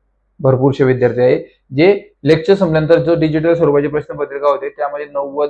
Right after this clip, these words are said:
ब्याण्णव, चौऱ्याण्णव, अठ्ठ्याण्णव, शहाण्णव असे कित्येक मार्क पाडतात. आणि कॉल करून सांगतात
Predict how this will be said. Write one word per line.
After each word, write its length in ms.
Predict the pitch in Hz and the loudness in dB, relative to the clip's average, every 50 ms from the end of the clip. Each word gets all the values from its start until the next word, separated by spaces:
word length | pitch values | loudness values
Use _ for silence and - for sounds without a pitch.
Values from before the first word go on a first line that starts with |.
| 143 - | -4 -6
ब्याण्णव, 320 | 139 131 131 135 139 143 | -8 -8 -8 -8 -10 -12
चौऱ्याण्णव, 520 | 147 - - 135 135 131 135 131 135 139 143 | -10 -8 -6 -6 -2 -2 -2 -2 -2 -4 -6
अठ्ठ्याण्णव, 380 | 139 135 - - 135 135 139 139 | -6 -6 -10 -14 -16 -14 -14 -14
शहाण्णव 440 | - - - 131 127 131 135 143 151 | -12 -8 -6 -6 -6 -6 -8 -8 -8
असे 200 | 151 - _ _ _ | -10 -10 _ _ _
कित्येक 360 | - - _ _ - 220 208 202 | -20 -20 _ _ -2 0 2 2
मार्क 200 | 196 190 175 180 | 2 2 2 2
पाडतात. 340 | 175 165 160 151 147 143 - - _ _ _ _ _ _ _ _ _ _ _ _ _ _ _ _ _ _ _ _ _ - | 2 2 2 2 0 -4 -6 -8 _ _ _ _ _ _ _ _ _ _ _ _ _ _ _ _ _ _ _ _ _ -8
आणि 200 | - 156 175 202 | -4 -2 0 0
कॉल 360 | 196 196 - 165 170 175 175 | 0 -2 0 2 4 4 6
करून 220 | 170 180 196 196 190 | 6 4 2 2 2
सांगतात 280 | 190 165 147 139 160 | 0 0 0 0 -2